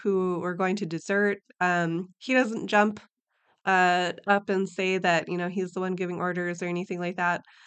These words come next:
It's kind of unclear to me if he speaks English and understands what they were saying, 'cause Saeed and him are kinda looking at each other like they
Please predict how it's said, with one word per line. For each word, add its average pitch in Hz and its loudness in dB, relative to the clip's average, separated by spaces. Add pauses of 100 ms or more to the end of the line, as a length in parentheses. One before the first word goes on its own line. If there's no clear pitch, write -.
(100)
It's 233 2
kind 294 4
of - 4
unclear 247 6
to 226 0
me 240 2
if 185 2
he 214 2 (920)
speaks 196 -4
English 285 -6
and 196 -4
understands 175 -2
what 190 -6
they 190 -4
were 160 -4
saying, 175 -4
'cause 196 -8 (360)
Saeed 220 0
and 262 -2
him 254 -2
are 220 -2
kinda 208 0
looking 175 -4
at 151 -2
each 151 -6
other 156 -4
like 156 -8
they 156 -4